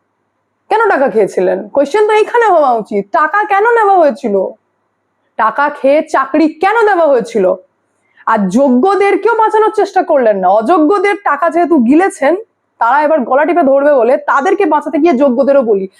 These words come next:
আসল জায়গায় আসুন না ভাই। আপনি যে অভিজিৎ গাঙ্গুলিকে কথা বলছেন যে বেঙ্গলকে নাকি টার্গেট করা হয়েছে, তা অভিজিৎ গাঙ্গুলির ভার্ডিক্ট যেটা দেওয়া হয়েছিল সিঙ্গেল বেঞ্চে,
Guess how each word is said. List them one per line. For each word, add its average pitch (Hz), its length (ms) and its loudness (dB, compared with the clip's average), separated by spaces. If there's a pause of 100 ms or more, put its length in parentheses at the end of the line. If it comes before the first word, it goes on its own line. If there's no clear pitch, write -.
আসল 427 300 0
জায়গায় 440 320 0
আসুন 415 180 -2
না 233 120 2
ভাই। 190 200 -4 (580)
আপনি 392 380 0
যে 381 160 2
অভিজিৎ 302 480 2
গাঙ্গুলিকে 254 460 0
কথা 226 220 -2
বলছেন 233 420 -2
যে 220 100 0
বেঙ্গলকে 226 520 -2
নাকি 233 180 -6
টার্গেট 190 400 -4
করা 185 180 -2
হয়েছে, 190 160 -2
তা 233 80 2
অভিজিৎ 233 420 0
গাঙ্গুলির 311 400 2
ভার্ডিক্ট 214 580 -2
যেটা 262 260 0
দেওয়া 214 240 2
হয়েছিল 277 320 0
সিঙ্গেল 262 360 0
বেঞ্চে, 269 500 -2